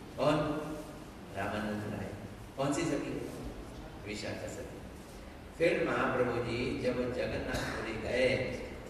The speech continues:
तो जाते समय उन्होंने रामानंद राय को कहा, "मिस्टर सखी, अब तुम यहाँ नहीं रहोगे।" अब मिस्टर इसलिए कि राय रामानंद,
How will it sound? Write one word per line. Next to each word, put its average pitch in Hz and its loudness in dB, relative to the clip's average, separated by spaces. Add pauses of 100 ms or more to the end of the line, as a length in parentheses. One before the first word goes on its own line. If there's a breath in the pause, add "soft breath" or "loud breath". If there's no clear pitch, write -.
(220)
तो 135 10
जाते 165 6
समय 123 4
उन्होंने 135 4
रामानंद 139 4
राय 120 6
को 123 2
कहा, 127 6
"मिस्टर 131 4
सखी, 139 6 (720)
अब 120 -4
तुम 127 0
यहाँ 123 4
नहीं 120 2
रहोगे।" - 0 (880)
अब 107 -4
मिस्टर 190 10
इसलिए 180 8
कि - 8
राय - 8
रामानंद, 160 4